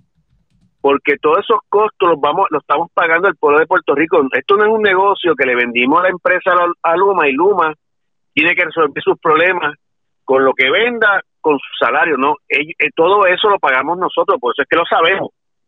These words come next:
porque tuvieron que ir a la Comisión de Energía a, en el presupuesto, lo llamado presupuesto inicial,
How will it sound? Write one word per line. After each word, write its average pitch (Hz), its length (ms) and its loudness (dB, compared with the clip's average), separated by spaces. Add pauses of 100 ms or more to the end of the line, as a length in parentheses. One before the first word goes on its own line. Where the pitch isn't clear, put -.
(460)
porque 120 340 -2
tuvieron 123 320 -2
que 165 120 -2
ir 165 60 2
a 170 40 2
la 175 100 2
Comisión 170 440 -2
de 170 80 2
Energía 175 480 0 (100)
a, 139 160 0
en 135 100 0
el 127 220 -4
presupuesto, - 800 0
lo 143 120 -2
llamado 120 380 0
presupuesto 160 680 -2
inicial, 165 760 -2